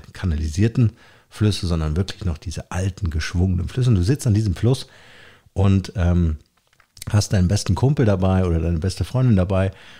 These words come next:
und ihr sitzt da so da und der eine hat eine rote Brille auf und der andere hat eine blaue Brille auf. Und auf diesem Fluss, ja, der hat ja eine Strömung, ja, ist so eine quietsche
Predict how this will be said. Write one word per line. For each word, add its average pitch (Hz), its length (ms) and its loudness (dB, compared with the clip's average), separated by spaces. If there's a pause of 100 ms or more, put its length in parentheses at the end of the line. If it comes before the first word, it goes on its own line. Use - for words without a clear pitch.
und 92 100 2
ihr 92 80 4
sitzt 135 300 -2
da 101 100 2
so 85 140 0
da 110 300 0
und 104 160 0
der - 160 -2
eine 117 180 2
hat 107 120 0
eine 85 80 -2
rote 117 320 0
Brille 120 300 0
auf 117 320 -2
und 92 60 -2
der 85 80 -2
andere 82 160 0
hat 87 100 -4
eine 92 140 0 (180)
blaue 76 340 -4
Brille 71 300 -6
auf. - 340 -14 (720)
Und 98 100 2
auf 107 180 -2
diesem 139 260 2
Fluss, - 640 0 (100)
ja, 92 100 -2
der - 180 -4
hat - 100 -6
ja 69 60 -4
eine 73 100 -2
Strömung, 139 720 -2
ja, 90 280 -4
ist - 200 -8
so - 80 -6
eine 87 200 -2 (420)
quietsche 139 640 -2